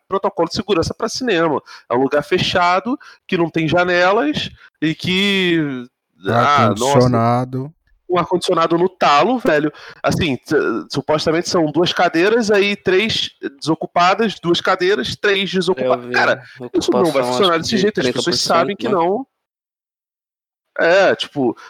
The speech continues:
Speaker 1: e cara, assim, é diferente. Na China, por exemplo, eles reabriram. Cara, a gente não está numa condição no Brasil de, de ter absolutamente nada. Nem o futebol, que, que, que, enfim, que, é, é,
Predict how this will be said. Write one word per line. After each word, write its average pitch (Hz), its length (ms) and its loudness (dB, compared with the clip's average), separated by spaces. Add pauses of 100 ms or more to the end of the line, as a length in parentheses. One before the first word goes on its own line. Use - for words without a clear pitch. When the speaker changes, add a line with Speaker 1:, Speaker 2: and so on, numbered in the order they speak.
Speaker 1:
e 139 100 -6
cara, 123 520 2
assim, 156 260 0
é 139 80 0
diferente. 190 400 0 (200)
Na 139 240 0
China, 180 320 0
por 135 180 0
exemplo, 151 300 0
eles 151 120 -4
reabriram. 135 600 -2 (360)
Cara, 98 560 -2
a 131 80 0
gente 165 340 -2
não 196 220 2
está 165 280 -2
numa 165 160 -2
condição 143 640 -2 (340)
no 120 220 -2
Brasil 127 640 0 (340)
de, - 340 -2
de - 180 -6
ter 160 360 -2
absolutamente 185 640 0
nada. 135 260 0
Nem 190 220 0
o 214 60 0
futebol, 160 560 0
que, 123 280 -2
que, 120 240 -4
que, 123 220 -6 (380)
enfim, 127 240 -4
que, 117 200 -4 (300)
é, 90 60 -6
é, 104 680 2